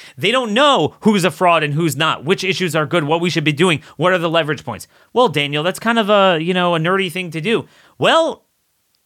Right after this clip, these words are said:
when I was growing up, it was. <laughs> But now that it affects our lives the way it does, on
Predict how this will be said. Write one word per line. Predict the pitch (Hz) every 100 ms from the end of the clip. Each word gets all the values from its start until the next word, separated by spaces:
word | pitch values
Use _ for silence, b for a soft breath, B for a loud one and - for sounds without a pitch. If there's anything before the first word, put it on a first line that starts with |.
| _
when | 147 226
I | 214
was | 208
growing | - 233 240
up, | 269 320
it | 135
was. | 110 80 - - -
<laughs> | 131 b b
But | 220
now | 165 170 285 214 170 180 _ _ _ -
that | 131 202
it | 175
affects | 170 - 233 - 208
our | 165
lives | 135 208 285 175 131
the | 156
way | 139
it | 127
does, | 135 101 107 139 - _ _ _ _ _ _ _ _ _ _ -
on | 214